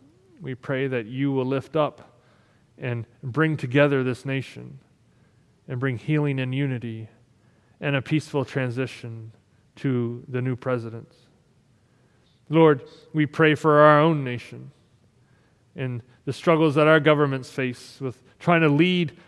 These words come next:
the nation through this pandemic. And Lord, we pray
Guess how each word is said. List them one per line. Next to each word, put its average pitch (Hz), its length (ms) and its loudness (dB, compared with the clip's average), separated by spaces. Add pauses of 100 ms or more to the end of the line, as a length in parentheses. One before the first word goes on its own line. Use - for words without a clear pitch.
(140)
the 147 100 -2
nation 151 440 0
through 165 500 0 (280)
this 143 180 -6
pandemic. 135 720 -6 (960)
And 170 140 2
Lord, 165 160 6
we 165 120 6
pray 170 520 2